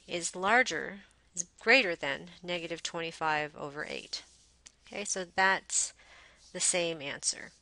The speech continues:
Okay, let's try another one. Here we're gonna be solving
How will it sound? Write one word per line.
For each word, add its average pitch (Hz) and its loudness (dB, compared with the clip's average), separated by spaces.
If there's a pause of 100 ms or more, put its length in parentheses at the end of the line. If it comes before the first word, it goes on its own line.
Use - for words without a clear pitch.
(720)
Okay, 247 -8 (1500)
let's 202 -4
try 185 2
another 156 -4
one. 104 -16 (3750)
Here 226 0
we're 208 -2
gonna 196 -2
be 175 -4
solving 180 2